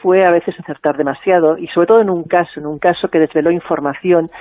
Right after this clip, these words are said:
que se suponía que era información secreta del gobierno británico. De hecho, le dijo a la madre de un pobre marinero que el barco en el que iba su hijo, el Barham, que era el barco de su majestad, había sido hundido y por tanto su hijo no iba a volver a casa.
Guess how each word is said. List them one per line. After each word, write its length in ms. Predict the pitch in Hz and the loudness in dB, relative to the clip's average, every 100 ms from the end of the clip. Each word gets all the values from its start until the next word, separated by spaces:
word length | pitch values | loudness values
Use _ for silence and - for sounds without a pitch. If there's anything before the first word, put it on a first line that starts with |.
| - - - | -18 -20 -6
que 80 | 151 | -6
se 100 | 147 | -4
suponía 380 | 160 156 175 | -4 0 0
que 80 | 190 | 0
era 60 | 185 | -2
información 480 | 170 165 147 165 165 | -2 -4 -2 -2 -2
secreta 260 | 170 151 165 | -4 -2 0
del 120 | 151 | 2
gobierno 420 | 143 147 160 147 | 2 2 0 0
británico. 640 | 139 139 214 175 - 135 - - - - | -4 0 0 0 -6 -10 -10 -16 -20 -6
De 60 | |
hecho, 160 | 160 190 | -4 0
le 100 | 170 | 2
dijo 260 | 190 - 190 | 0 0 0
a 40 | |
la 100 | 160 | 0
madre 360 | 147 160 160 156 | 0 2 2 2
de 100 | 151 | 0
un 220 | 151 147 | -2 -4
pobre 400 | - 151 151 147 | 0 2 4 2
marinero 580 | 143 143 139 185 170 214 - - - | 2 -2 0 2 2 -2 -6 -20 -8
que 380 | - 156 151 143 | 0 4 4 2
el 100 | 143 | 2
barco 280 | 165 175 175 | 0 0 -2
en 200 | 151 143 | -4 -6
el 80 | 139 | -4
que 80 | 147 | -2
iba 180 | 143 139 - | 0 -2 -2
su 80 | |
hijo, 300 | 151 214 - 160 | -4 -2 0 2
el 120 | 147 | 2
Barham, 420 | 175 190 - 160 | 0 -2 -6 -4
que 80 | 156 | -2
era 160 | 139 135 | 0 0
el 260 | 143 143 | 0 0
barco 280 | 147 156 151 | 0 0 0
de 60 | 143 | -2
su 140 | - | -4
majestad, 480 | 143 - - 156 165 - - - | -6 -6 -4 -2 -2 -4 -18 -6
había 320 | 156 180 208 | -2 2 0
sido 260 | 185 196 185 | 0 0 0
hundido 320 | 170 165 156 | 0 -2 0
y 60 | 160 | 0
por 160 | 151 | 0
tanto 200 | 147 147 | -2 -2
su 140 | 160 165 | -2 -4
hijo 180 | 147 160 | -2 -2
no 60 | |
iba 120 | 147 | 0
a 40 | 147 | 0
volver 240 | 143 143 | 0 0
a 80 | 135 | -2
casa. 440 | 170 160 - 131 | 0 -2 -2 -12